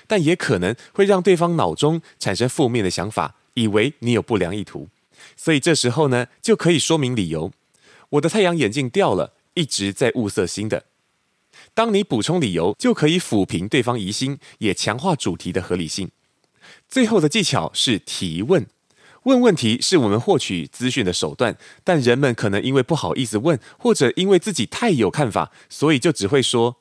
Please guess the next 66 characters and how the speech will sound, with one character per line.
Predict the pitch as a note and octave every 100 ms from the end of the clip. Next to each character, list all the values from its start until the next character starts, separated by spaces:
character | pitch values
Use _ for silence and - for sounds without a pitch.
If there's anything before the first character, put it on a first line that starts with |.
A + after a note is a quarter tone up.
| _
不 | F#2+
会 | F#2
问。 | F2 A#2 F2+ _ _ _ _ - -
在 | - A#3+
闲 | F#3 - C3+
聊 | C3
中 | B2 D3 D3+
问 | F3+ D#3+
问 | E3
题 | A#2 F#2
并 | F#2 F#3+
没 | C3
有 | B2
什 | -
么 | E2
特 | - D3
别 | G#2 F2
的 | F#2
方 | C3
法， | B2+ F2+ - - -
毕 | A3+
竟 | G3 D3+ -
只 | G3
是 | C3+
闲 | B2 G2
聊， | G2+ F2+ -
没 | A2+
有 | G#2 F#2
特 | C3+
殊 | G2+ A#2
的 | G2
目 | C3
的， | - A2 - - - -
所 | - A2+
以 | B2 F2+
只 | - A#2+
要 |
维 | B2+ G#2+ D#3
持 | - E3
礼 | A#2+
貌， | E2+ C3 - _
并 | A3+ F3+
且 | -
别 | - G2+
害 | - F3
怕 | D3+ A#2+
被 | G#2+
拒 | - G#2
绝 | D#2+ E2+
就 | E2+ F2+
可 | - F2
以 | E2+
了。 | D#2 - _ _ _ _ - -
和 | - A#3+
陌 | A#3 A3
生 | G3+
人 | C#3+ B2
谈 | F#2+ G2+
话， | E3+ C#3+ - _ -
这 | E3
是 | D#3+
一 | A3+
件 | D3
不 | A#2+ A2+
犯 | A#3 F#3
法， | - D2+